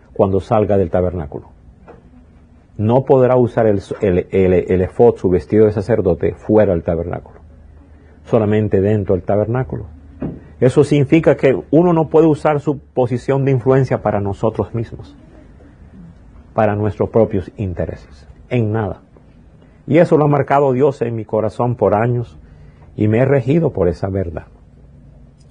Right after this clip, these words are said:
Bueno, Dios fue fiel. Ve la despedida de Gabriel, que es el mayor de su papá, es doloroso,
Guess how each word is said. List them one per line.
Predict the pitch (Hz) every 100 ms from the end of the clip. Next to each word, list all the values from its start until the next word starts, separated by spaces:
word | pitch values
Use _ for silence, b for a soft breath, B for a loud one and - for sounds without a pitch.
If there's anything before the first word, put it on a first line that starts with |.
| B B B
Bueno, | - 156 139
Dios | 120 123
fue | 135 123
fiel. | 120 113 151 160 - b b b b b b
Ve | 107 131
la | 139
despedida | 135 - 107 117 131
de | 117
Gabriel, | 104 101 101 107 123
que | 110
es | 107
el | 117
mayor | 104 90 98 113 110
de | 104
su | 104
papá, | 90 98 120
es | 117 104 -
doloroso, | 95 73 82 - -